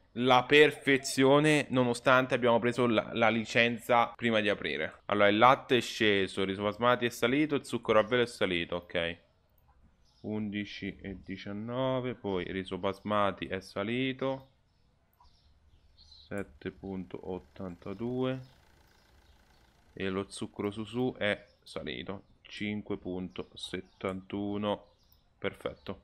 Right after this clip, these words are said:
Da, da adesso in poi non ordinerò più niente. Quindi se qualcuno a fine giornata si lamenta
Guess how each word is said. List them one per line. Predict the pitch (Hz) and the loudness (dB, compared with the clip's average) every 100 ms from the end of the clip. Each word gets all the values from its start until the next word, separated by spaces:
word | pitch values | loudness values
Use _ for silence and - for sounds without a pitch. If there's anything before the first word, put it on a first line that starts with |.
| _ | _
Da, | 120 143 | 4 6
da | 151 | 8
adesso | 170 185 - | 6 6 0
in | 170 160 | -6 0
poi | 170 190 | 4 4
non | 180 | 4
ordinerò | 151 120 131 131 131 | 0 0 2 2 2
più | 127 | 0
niente. | 117 98 92 101 | 2 2 2 0
Quindi | 123 147 | -4 -4
se | 139 | -4
qualcuno | 135 - 160 | -4 -4 -4
a | 131 | -4
fine | 127 | -4
giornata | 123 147 139 | -4 -2 -2
si | 123 | 0
lamenta | 143 160 190 156 156 135 - | 2 4 2 4 6 6 4